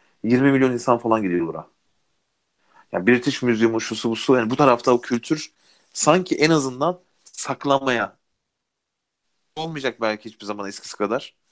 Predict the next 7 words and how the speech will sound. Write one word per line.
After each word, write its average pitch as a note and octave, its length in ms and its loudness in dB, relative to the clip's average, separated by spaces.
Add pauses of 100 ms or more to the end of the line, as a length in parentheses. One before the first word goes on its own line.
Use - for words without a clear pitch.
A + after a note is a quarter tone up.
(320)
Olmalı B2+ 400 4
mı C3 140 -8
zaten B2+ 280 0
ayrı A2 260 -2
bir B2 60 -14
tartışma. A#2 540 -8 (680)
Ama F#3+ 260 0